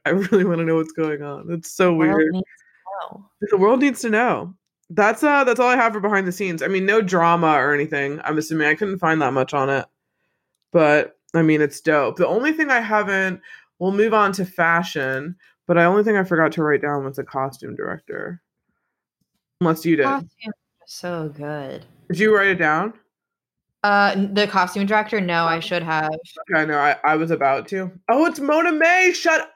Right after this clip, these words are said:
Speaker 1: up! She did Clueless! No wonder.
Speaker 2: <gasps>
Speaker 1: No
Speaker 2: Oh,
Speaker 1: fucking wonder.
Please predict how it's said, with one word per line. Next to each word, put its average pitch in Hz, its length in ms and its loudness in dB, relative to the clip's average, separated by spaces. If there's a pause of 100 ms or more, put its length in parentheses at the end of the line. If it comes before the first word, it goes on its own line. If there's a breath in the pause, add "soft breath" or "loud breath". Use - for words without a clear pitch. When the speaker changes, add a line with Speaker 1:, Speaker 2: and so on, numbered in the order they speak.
Speaker 1:
up! 311 320 2
She 294 140 -10
did 269 180 -6
Clueless! 277 600 -2
No 226 180 -2
wonder. 196 500 0
Speaker 2:
<gasps> 262 240 -8
Speaker 1:
No 381 500 4
Speaker 2:
Oh, 359 60 2
Speaker 1:
fucking 262 300 0
wonder. 214 240 0